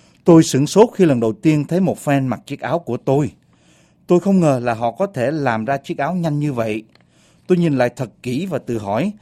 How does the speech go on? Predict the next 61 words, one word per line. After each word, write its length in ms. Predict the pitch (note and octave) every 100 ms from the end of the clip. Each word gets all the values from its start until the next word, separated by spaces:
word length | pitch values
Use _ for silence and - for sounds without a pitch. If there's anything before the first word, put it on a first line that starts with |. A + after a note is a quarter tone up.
| _ _ -
liệu 200 | C3 C#3
họ 160 | B2
phải 160 | C3+ C3+
đặt 320 | C3+ - -
làm 200 | B2 A#2
riêng 220 | A2+ E3
chiếc 160 | D#3+ G3
áo 180 | D3 F3+
đó. 280 | D3 F#3+ B3 _ _ _ _ _ _
Sau 160 | - D3
đó 120 | C#3+
tôi 160 | F3 C#3+
thấy 180 | C#3 E3+
thêm 260 | D#3+ C3+
vài 200 | G#2 A2
chiếc 200 | - C#3+
áo 120 | C3
như 140 | D3+ C3+
vậy 180 | G#2+ G2+
nữa 320 | G2 A2+ D3+ A#2+
và 160 | A#2
nghĩ 220 | G2+ A2
rằng 240 | B2+ A#2+ G2 _ _ _ _
họ 260 | - G#2+ G#2
phải 240 | G2+ A2
nhanh 240 | B2+ A#2+
chóng 260 | - A2+ D#3
làm 200 | A#2 F#2+
ra 120 | A2
những 240 | G2+ F#2 G2
cái 140 | A#2
áo 140 | A#2
đó. 240 | A#2+ A#2+ F3 _ _ _ _ _ _ _ _ _ _ _ _ _ _
Không 200 | G#3 A3
chỉ 140 | F#3
người 160 | G#3 C3+
hâm 220 | F3+ E3+
mộ 140 | B2
New 200 | C3 D3+
York 120 | D#3+ E3
Knicks 380 | F3 E3+ -
nói 180 | B2 D3+
về 160 | C#3+ G2
Linh, 260 | A#2 C#3+ F2+ _
mà 200 | A2+ A2
cả 280 | - A#2+ A2+
nước 200 | D#3 A3
Mỹ 220 | C3+ G#2+
đều 140 | E3 A#2+
bàn 240 | A2 G2+
tán 320 | - A2+ G3
về 120 | F#3 A2
cầu 180 | G2+ F#2+
thủ 160 | G#2
gốc 200 | A#2+ E3+
Á 240 | B2+ B2+ F#3+
hai 160 | - A#2
mươi 120 | A2+
ba 160 | A2 G#2+
tuổi 200 | F#2+ B2
này. 240 | A2